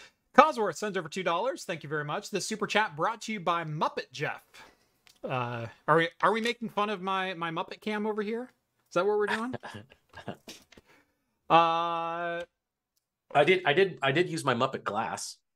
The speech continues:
Speaker 2: my great Muppet caper glass.
Speaker 1: Oh, there you go.
Speaker 2: Yeah, maybe.
Speaker 1: Nice.
Speaker 2: I don't know.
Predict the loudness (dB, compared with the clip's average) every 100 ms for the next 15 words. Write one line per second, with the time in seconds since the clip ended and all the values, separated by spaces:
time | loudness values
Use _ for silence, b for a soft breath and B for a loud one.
0 | _ _ -8 -4 -2 -2 -6 -6 -8 -8
1 | -6 -2 -2 -4 -12 _ _ _ _ _
2 | 6 6 2 -4 -12 -20 _ _ _ _
3 | _ -10 -8 -8 -10 -6 -4 -2 -2 -2
4 | -4 -10 -12